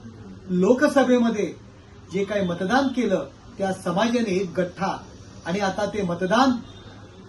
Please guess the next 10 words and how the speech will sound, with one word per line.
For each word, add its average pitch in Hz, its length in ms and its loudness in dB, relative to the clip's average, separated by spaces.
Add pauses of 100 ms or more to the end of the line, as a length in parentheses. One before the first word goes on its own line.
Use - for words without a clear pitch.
(340)
आपल्या 202 340 0
विरोधात 190 520 6
जाईल, 185 280 -2 (440)
याकरता 208 600 -2
अशा 196 200 -4
पद्धतीची 180 580 -6
ही 180 80 0
भूमिका 170 380 -4
घेतलेली 170 440 -4
आहे. 180 260 -2